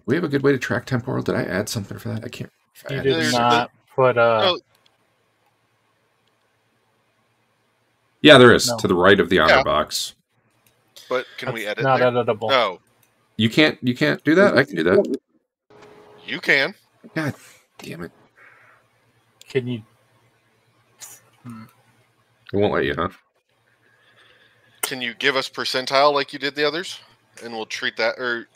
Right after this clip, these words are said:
Speaker 1: <sighs>
Speaker 3: just make
Speaker 1: Yeah, I,
Speaker 3: something
Speaker 1: I can, I
Speaker 3: percentile?
Speaker 1: can edit something in there for that.
Speaker 3: Okay.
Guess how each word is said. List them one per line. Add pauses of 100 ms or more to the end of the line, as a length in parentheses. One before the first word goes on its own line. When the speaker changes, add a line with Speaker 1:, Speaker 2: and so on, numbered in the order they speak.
(260)
Speaker 1:
<sighs>
Speaker 3:
just
make
Speaker 1:
Yeah,
I,
Speaker 3:
something
Speaker 1:
I
can,
I
Speaker 3:
percentile?
Speaker 1:
can
edit
something
in
there
for
that. (800)
Speaker 3:
Okay.